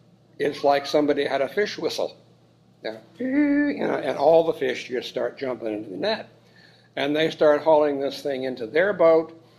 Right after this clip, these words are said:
and they call James and the others and say, "Hey, we, we, we can't handle all of this alone." So the other boat goes over, and they haul all of this stuff in. The boats are heavily laden, and,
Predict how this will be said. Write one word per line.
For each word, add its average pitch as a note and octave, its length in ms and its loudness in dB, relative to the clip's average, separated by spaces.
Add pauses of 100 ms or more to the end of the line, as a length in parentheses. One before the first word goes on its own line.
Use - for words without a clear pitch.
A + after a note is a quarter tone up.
(280)
and C3+ 200 0
they C#3+ 120 4
call D3+ 520 6
James D3+ 520 0
and C3 160 -2
the C#3 100 0
others D#3 400 2
and B2+ 100 -2
say, B2+ 160 2
"Hey, C#3 60 -2
we, C3+ 200 -2
we, C#3+ 340 -2
we D3 120 -2
can't C#3+ 360 -4
handle C3+ 380 -4
all B2+ 280 -2
of A#2+ 100 -6
this A#2+ 240 -10
alone." F#3 640 -2 (320)
So C3+ 200 2
the C3 160 0
other E3 180 2
boat E3 300 4
goes D3+ 240 2
over, C#3 400 2
and A#2+ 120 -6
they B2 100 -10
haul B2 380 0
all F#3 200 2
of C#3 80 -2
this C3 160 -4
stuff - 320 -6
in. A2+ 200 -10
The G#2+ 80 -10
boats D#3 440 2 (400)
are A2+ 160 -2
heavily F#3+ 460 2
laden, C#3+ 580 0 (680)
and, D3 500 2